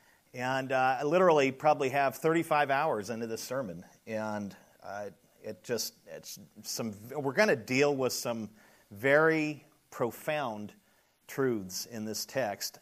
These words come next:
things that are just on the edge of our ability to, to understand. And, uh,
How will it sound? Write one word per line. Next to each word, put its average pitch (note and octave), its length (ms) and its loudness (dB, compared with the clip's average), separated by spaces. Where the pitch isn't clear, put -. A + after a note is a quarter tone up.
things D3 320 -4
that B2+ 140 2
are A2+ 240 0
just C3+ 360 0
on C#3+ 160 0
the A#2+ 240 -6
edge C3 280 -2
of A2 100 -6
our A2+ 140 0
ability A2 400 -2
to, G#2 320 -10
to A2 160 -6
understand. G#2+ 880 -6
And, A2 320 -10
uh, G#2 220 -10